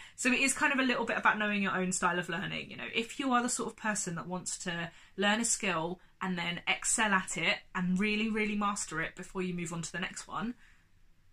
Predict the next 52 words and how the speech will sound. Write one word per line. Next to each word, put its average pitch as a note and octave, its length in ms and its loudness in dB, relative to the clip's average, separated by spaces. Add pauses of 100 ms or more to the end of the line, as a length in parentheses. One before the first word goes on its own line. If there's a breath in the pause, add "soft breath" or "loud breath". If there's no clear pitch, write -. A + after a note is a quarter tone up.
(140)
then G#3+ 280 0
that's - 260 4
what G3 140 -4
you G#3 80 -2
should - 220 -2
do. G3+ 300 2 (180)
<laughs> C#4 180 0
But A3+ 140 6
if A3+ 120 -2
you're B3 80 2
the B3 80 2
sort B3+ 200 0
of C4+ 100 -4
person B3 340 0
who G#3 280 0 (320 loud breath)
likes - 300 2
to G3 160 2
try G3+ 260 6
lots - 200 0
of F#3+ 100 -4
new F#3+ 140 0
things F3+ 420 -2
and F#3 120 2
sort - 200 2
of E3+ 100 0
learn F3+ 200 4
as F3 180 -2
you F#3 60 -4
go E3+ 460 0 (340 loud breath)
and, F3 380 0 (200)
um, D#3+ 400 -2 (200)
you F#3+ 100 -6
know, D#3 100 -4
you're D#3+ 220 -2
okay C#4 260 0
with B3 140 -2
that, D3 240 -2
then A3+ 220 -2
do A#3 200 0
that. A#3 280 6 (320 loud breath)
Now, A#3 400 8
that's C#4 220 8
hard D4+ 540 8
if C4 200 -6
you've B3 140 0
never B3 160 -2
done A#3 180 0
a A3+ 40 0
skill G#3 540 0 (100)
like G#3 360 2
this A#3 220 -2
before, C4 480 -6